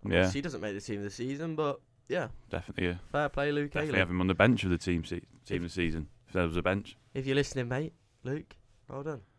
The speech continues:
Speaker 1: Congratulations, mate. <laughs>
Speaker 2: Coufal, West Ham.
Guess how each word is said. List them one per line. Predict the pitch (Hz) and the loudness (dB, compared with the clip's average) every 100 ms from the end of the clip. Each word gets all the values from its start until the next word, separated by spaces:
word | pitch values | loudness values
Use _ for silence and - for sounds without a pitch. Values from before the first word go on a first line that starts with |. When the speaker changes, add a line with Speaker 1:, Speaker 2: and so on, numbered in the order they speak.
| _ - - _ - | _ -20 -20 _ -10
Speaker 1:
Congratulations, | 107 107 - 117 113 - 82 | -6 -6 -4 -6 -6 -8 -8
mate. | 78 - - - - - - - - - - | -8 -10 -20 -4 -4 -2 -6 -10 -12 -12 -8
<laughs> | - - - - _ - - - _ - | -10 -10 -20 -20 _ -20 -20 -20 _ -2
Speaker 2:
Coufal, | - 196 170 165 165 165 | 4 4 6 6 6 4
West | 156 160 - | 0 -2 0
Ham. | 160 165 | 2 2